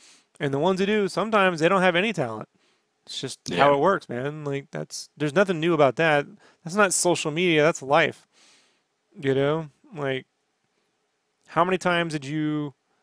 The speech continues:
Speaker 1: you see a movie you really liked and you think, "Oh, that director," but the thing you really liked in the movie had nothing to do with that director.
Speaker 2: <laughs> Right.
Speaker 1: You know, like, that happens all the time. There's always someone else behind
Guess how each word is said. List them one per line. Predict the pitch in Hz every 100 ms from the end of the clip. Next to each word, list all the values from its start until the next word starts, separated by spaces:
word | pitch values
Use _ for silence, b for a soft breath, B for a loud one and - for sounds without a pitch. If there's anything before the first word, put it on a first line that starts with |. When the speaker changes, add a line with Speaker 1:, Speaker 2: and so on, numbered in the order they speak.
| _ -
Speaker 1:
you | 151
see | - 165
a | 143
movie | 147 151 143
you | 131
really | 131 127
liked | 123 120 117
and | 123
you | 127
think, | 120 143 135 - _ _ _ _ _ -
"Oh, | 165 160
that | 147 151
director," | 151 165 - 143 120
but | 123 -
the | 127
thing | 175 170
you | 165
really | 165
liked | 160 151 151
in |
the | 170
movie | 147
had | 135
nothing | 135 147 165
to | 160
do | 185
with | 170
that | 139 123
director. | 123 117 - 160 - _ _ _
Speaker 2:
<laughs> | - - - 123 120
Right. | - 104 87 - - -
Speaker 1:
You | 147
know, | 165 208
like, | 180 165
that | 185
happens | 180 170 160
all | - 160 160 156
the | 160
time. | 180 202 175 120
There's | 131
always | 156 143
someone | 170 170 170
else | 175
behind | - 147 165 180 175 147